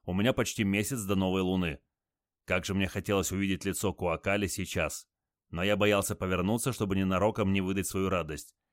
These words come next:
С хозяином я поговорю завтра, когда и он, и я успокоимся. Сейчас же главная отмена человеческих жертв. Мы вкратце обсудили, как всё это провернём, но деталей Ецли Ицла не раскрывал. "Режиссёр доморощенный", хмыкнул я.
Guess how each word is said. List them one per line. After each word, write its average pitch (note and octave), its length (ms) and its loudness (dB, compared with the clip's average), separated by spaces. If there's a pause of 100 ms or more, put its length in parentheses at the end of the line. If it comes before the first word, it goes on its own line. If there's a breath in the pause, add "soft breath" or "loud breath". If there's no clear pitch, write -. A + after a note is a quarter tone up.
(160)
С - 80 -20
хозяином A#2 520 2
я G#2 120 2
поговорю F2+ 420 0
завтра, A2 580 0
когда F2+ 280 0
и F2+ 80 4
он, G#2 260 4
и G2 160 -2
я F2+ 200 4
успокоимся. E2+ 920 -2 (920)
Сейчас A2+ 440 0
же C3 100 -2
главная G2+ 460 4
отмена G#2 340 0
человеческих F#2 640 0
жертв. F2+ 440 -6 (480)
Мы G2 120 0
вкратце G#2 380 2
обсудили, F#2+ 440 0
как F2 180 -2
всё F#2 140 -2
это F2 180 -2
провернём, F2+ 640 0 (280)
но G2+ 180 2
деталей G#2+ 460 2
Ецли F#2+ 380 0
Ицла F#2+ 380 0
не F#2 140 4
раскрывал. F2 600 -2 (520)
"Режиссёр E2+ 520 -2
доморощенный", D#2+ 680 -2
хмыкнул D#2+ 400 -6
я. D2+ 240 -4